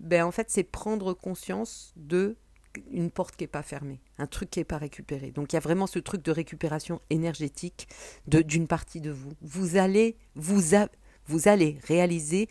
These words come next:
que vous avez laissé à la personne un morceau de votre cœur. Vous allez le récupérer pour pouvoir vivre autre chose, vous investir dans autre chose. Et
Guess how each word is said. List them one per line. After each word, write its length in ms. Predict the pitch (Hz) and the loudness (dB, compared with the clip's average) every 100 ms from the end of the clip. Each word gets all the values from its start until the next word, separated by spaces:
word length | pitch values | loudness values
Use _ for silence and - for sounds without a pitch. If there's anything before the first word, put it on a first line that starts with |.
| - - - | -8 -18 -10
que 100 | 170 | -8
vous 260 | 156 143 | -6 0
avez 240 | 165 147 147 | 0 0 -4
laissé 640 | 156 202 - - 180 202 _ _ _ _ - | -2 -4 -4 -6 -6 -6 _ _ _ _ -8
à 140 | 165 | -4
la 120 | 160 | -4
personne 500 | 165 151 - 180 196 - | -4 -6 -6 -6 -6 -6
un 100 | 160 | -4
morceau 380 | 170 175 - 185 | -2 -4 -6 -8
de 120 | 156 | -6
votre 300 | 156 - 143 | -8 -8 -12
cœur. 300 | - - - _ _ | -12 -18 -20 _ _
Vous 160 | - 143 | -12 -8
allez 140 | 135 | -6
le 80 | 139 | -8
récupérer 500 | 131 - - 104 139 _ _ _ - | -12 -16 -20 -18 -20 _ _ _ -20
pour 120 | - | -20
pouvoir 420 | - 120 131 131 - _ _ | -14 -8 -6 -6 -12 _ _
vivre 340 | 117 131 139 127 | -14 -12 -10 -10
autre 240 | - - | -14 -16
chose, 380 | - - - - 131 | -18 -20 -20 -20 -14
vous 300 | 139 143 139 | -10 -6 -6
investir 580 | 143 123 120 - 151 | -8 -8 -10 -10 -10
dans 140 | 131 117 | -8 -8
autre 200 | - 104 | -10 -14
chose. 260 | - - - - - - - | -14 -18 -20 -20 -20 -8 2
Et 300 | 143 135 | 4 4